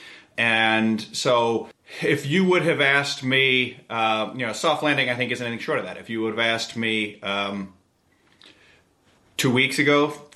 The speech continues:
th-, I would have, I would have, maybe three weeks ago, I would have said there's probably zero chance, uh, of the Fed being able to orchestrate a soft landing.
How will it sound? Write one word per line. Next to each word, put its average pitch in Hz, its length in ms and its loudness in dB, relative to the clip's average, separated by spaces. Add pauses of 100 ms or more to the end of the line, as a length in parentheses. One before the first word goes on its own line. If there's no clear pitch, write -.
th-, - 160 -18
I 113 120 2
would 110 160 4
have, 110 380 -2
I 117 60 0
would 113 180 2
have, 110 240 -2
maybe 110 160 2
three 123 240 0
weeks 127 240 -2
ago, 131 100 -2
I 131 100 4
would 117 140 0
have 110 120 -2
said 110 180 0
there's 104 120 -6
probably 107 240 0
zero 107 360 0
chance, 104 680 -4
uh, 98 340 0
of - 60 -4
the 104 80 -2
Fed 107 280 0
being 104 220 2
able 104 180 0
to - 80 -10
orchestrate 104 540 0
a 98 60 -2
soft 101 400 0
landing. 110 540 2